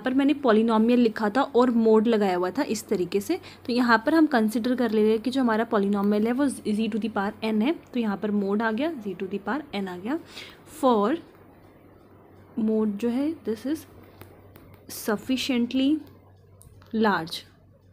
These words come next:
ओके, then f is, f क्या होगा,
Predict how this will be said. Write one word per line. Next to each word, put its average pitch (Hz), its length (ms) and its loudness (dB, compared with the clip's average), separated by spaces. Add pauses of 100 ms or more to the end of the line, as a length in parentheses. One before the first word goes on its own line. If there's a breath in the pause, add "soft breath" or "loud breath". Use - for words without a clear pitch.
(1160)
ओके, 233 260 -6 (640 loud breath)
then 247 300 2 (1800)
f 240 220 -2 (300)
is, 202 320 -4 (1120)
f 220 240 -4
क्या 269 140 2
होगा, 262 340 0